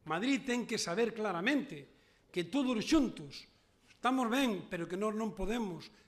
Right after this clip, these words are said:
tapar o sol carmaos. Que o clamor da nosa militancia ven por aí. E que sempre que non haxa elementos que conculquen os estatutos deste partido, estamos obrigados a facer un esforzo.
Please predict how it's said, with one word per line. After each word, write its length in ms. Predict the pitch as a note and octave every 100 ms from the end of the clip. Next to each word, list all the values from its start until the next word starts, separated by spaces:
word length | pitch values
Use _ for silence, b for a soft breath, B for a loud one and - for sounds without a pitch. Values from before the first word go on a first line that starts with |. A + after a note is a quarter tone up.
| _
tapar 320 | F#3 F#3+ F#3
o 80 | F3+
sol 160 | G#3
carmaos. 480 | F3+ D3+ D#3+ E3+ C3+ - _ _ _ _ _ _ _ _
Que 80 | C#4
o 80 | -
clamor 320 | C4+ C#4 D4
da 140 | C#4
nosa 260 | C#4 C4 B3
militancia 480 | A#3+ A#3 A#3+ A#3+ A3+
ven 240 | A3+ A#3+
por 80 | A3
aí. 320 | E3+ G3+ D#3+ - b b b b b b -
E 80 | G#3+
que 160 | G#3+
sempre 320 | - D4 C#4+ G#3+
que 80 |
non 160 | A3 G#3
haxa 240 | A3+ -
elementos 640 | F3+ F#3+ A3+ E3 D3 - - _ _ _
que 160 | A#3+ -
conculquen 720 | A#3+ G#3+ C#4+ C4+ - C#3+ C3 - b b b
os 160 | F3
estatutos 400 | G3 G3 F#3+ F3+
deste 220 | E3+ D#3 D#3
partido, 420 | D3+ D#3+ D#3 D#3 b b b b
estamos 500 | E3 - E3+ E3 E3 -
obrigados 520 | D#3+ D#3+ D#3+ D#3+ C#3 E3
a 60 |
facer 240 | D#3 D3+ D#3
un 100 | C#3+
esforzo. 260 | - B2+